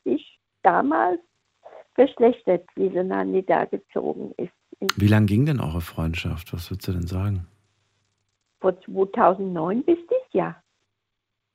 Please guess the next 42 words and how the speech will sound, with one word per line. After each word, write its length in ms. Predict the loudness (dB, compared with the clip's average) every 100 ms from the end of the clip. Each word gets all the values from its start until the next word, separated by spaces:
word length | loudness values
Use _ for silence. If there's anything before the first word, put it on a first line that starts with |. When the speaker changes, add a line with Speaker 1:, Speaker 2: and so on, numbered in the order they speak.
| -8
Speaker 2:
Okay. 320 | -6 -6 -6
Speaker 1:
Das 140 | -6 -6 -10
ist 120 | -18 -4
schon 100 | -2 0
ein 120 | -2 -2
bisschen 240 | -4 -4 -6
was. 160 | -6 -4
Das 140 | -6 -6 -6
sind, 220 | -8 -8 _ _ _ _ -20
Speaker 2:
Vierzehn 400 | _ 0 2 4
Speaker 1:
äh, 40 | 2
Speaker 2:
Jahre. 160 | 2 2
Speaker 1:
zehn, 160 | 0 0 -2 _ -20 -8
äh, 160 | -4 -2
vierzehn 540 | 4 4 4 2 6
Jahre. 320 | 6 8 6 4 -4
Speaker 2:
Ja. 200 | -2 -2 _ _ _ _ _ -4
Speaker 1:
Das 120 | -4 -4 -12
ist 120 | -12 0
schon, 520 | 4 4 4 2 -2
äh, 220 | -2 -2
das 200 | 2 -2 -2
ist 140 | -10 2
schon 220 | 4 6
was. 160 | 4 0 -2
Und 180 | 2
wir 140 | 2 4
haben 220 | 4 2
in 160 | 0 0
der 160 | 2
Woche 280 | 2 2 2 -4
zwei, 220 | 2 4 4
dreimal 520 | 2 0 2 2 0
telefoniert 840 | 0 0 0 -2 -4 0 2 2 0 _ _ _ _ 0
und 140 | 0 2
einmal 380 | 0 0 0 0
in 120 | 2
der 140 | 2 4
Woche 260 | 4 4
haben 220 | 2 2
wir 180 | 2 0
uns 160 | 0